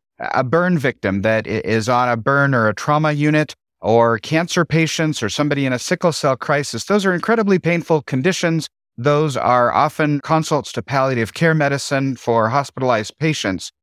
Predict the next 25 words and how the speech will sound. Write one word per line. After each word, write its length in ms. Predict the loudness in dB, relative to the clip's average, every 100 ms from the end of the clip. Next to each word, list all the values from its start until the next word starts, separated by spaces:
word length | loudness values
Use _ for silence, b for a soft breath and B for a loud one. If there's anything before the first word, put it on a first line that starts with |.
| _ -6
And 300 | -2 0 0 0
virtual 460 | 0 0 0 2
reality 680 | 4 4 2 0 0 -2 -4 -4
has 380 | -2 -2 -2
been 320 | -2 -2 -2 0
demonstrated 840 | 0 0 -2 0 0 2 0 -4 _ _ -4
to 180 | -2 0
be 160 | 0
able 300 | 0 2 0
to 340 | -2 -4 -2 -4
greatly 560 | -2 0 0 -2 -2
alleviate 840 | 0 0 0 -2 -2 0 0 -2 -4
the 80 | -4
pain 300 | 0 0 0
and 140 | 0
suffering 440 | -2 0 0 0
of 120 | -2 -4
people 360 | -6 0 0 0
in 260 | -2 -2 -2
acute 420 | -6 -2 -2 -2
care 240 | -2 0 0
settings. 500 | 0 2 2 -2 -4
And 140 | -4
in 100 | -4
fact, 340 | 0 -2 -2